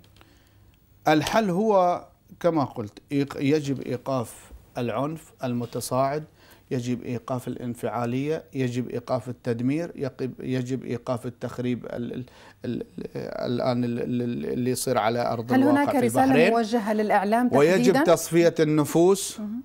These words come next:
Speaker 1: يجب التنازل عن ال-، الأفكار والنظريات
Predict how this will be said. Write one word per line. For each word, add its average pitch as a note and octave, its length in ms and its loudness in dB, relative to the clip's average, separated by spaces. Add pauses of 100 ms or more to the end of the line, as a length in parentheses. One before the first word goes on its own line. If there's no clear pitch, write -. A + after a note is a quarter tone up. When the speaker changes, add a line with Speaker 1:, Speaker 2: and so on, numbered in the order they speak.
(240)
Speaker 1:
يجب D#3 480 4
التنازل D3 720 2
عن B2+ 260 2
ال-، A#2+ 220 0
الأفكار A#2+ 960 0 (500)
والنظريات B2+ 1040 2